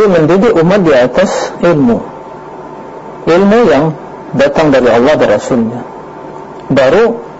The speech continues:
perilaku-perilaku atau budaya-budaya yang tradisi itu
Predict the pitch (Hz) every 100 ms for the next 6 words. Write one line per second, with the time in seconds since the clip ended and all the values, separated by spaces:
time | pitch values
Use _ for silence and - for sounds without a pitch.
0 | - - - 143 127 208 220 196 180 160
1 | 151 - 131 135 120 123 117 180 220 185
2 | 165 156 147 139 131 135 135 185 170 147
3 | 147